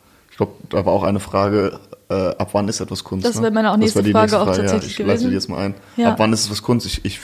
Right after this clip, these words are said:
Speaker 1: ich finde, Kunst ist etwas, wenn,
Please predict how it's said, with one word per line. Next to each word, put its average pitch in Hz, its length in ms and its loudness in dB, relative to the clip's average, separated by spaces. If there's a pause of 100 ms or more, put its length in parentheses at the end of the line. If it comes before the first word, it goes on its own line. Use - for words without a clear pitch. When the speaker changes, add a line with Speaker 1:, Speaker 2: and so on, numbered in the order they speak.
Speaker 1:
ich - 160 -10
finde, 101 440 2 (460)
Kunst 127 340 2
ist - 420 -4
etwas, - 600 -2 (1800)
wenn, 101 320 4